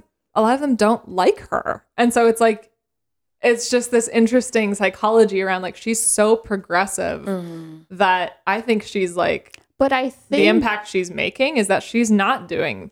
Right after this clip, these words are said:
Speaker 1: the, like, bid for the presidency and when to the time she's thirty-five, 'cause she's looking at what's happening tomorrow
Speaker 3: But
Speaker 1: and what's
Speaker 3: when I
Speaker 1: happening the next day and what's hap-, you know?
Speaker 3: But when I think about millennials and when I think about,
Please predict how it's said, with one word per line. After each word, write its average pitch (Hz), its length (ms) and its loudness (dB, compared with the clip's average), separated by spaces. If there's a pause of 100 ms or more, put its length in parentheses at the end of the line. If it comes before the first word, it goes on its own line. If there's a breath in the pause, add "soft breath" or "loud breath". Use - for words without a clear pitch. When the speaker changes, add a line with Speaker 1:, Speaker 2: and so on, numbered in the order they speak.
Speaker 1:
the, 180 220 -4
like, 160 320 -2 (180)
bid 175 260 2
for 170 240 -4
the 180 80 -8
presidency 170 680 -4
and 165 220 -8 (200)
when 190 220 0
to - 100 -14
the - 80 -20
time 175 260 -4
she's 180 200 -12
thirty-five, 175 560 -4
'cause 185 120 -20
she's 226 280 -2
looking 202 320 0
at 156 100 -6
what's 175 200 -4
happening 165 680 -8 (760)
tomorrow - 520 -6 (240)
Speaker 3:
But 190 60 4
Speaker 1:
and 202 40 6
what's - 140 4
Speaker 3:
when 196 80 -2
I 185 80 2
Speaker 1:
happening 180 280 -6
the 180 60 -6
next 160 300 -6
day - 180 -6
and 190 80 -10
what's - 140 -8
hap-, 202 260 -4
you 196 100 -6
know? 185 320 -4 (200)
Speaker 3:
But 269 100 2
when 285 140 2
I 285 100 2
think 320 220 0
about 320 240 0
millennials 156 880 0
and 196 100 0
when 185 120 2
I 185 80 0
think 196 200 -4
about, 175 420 0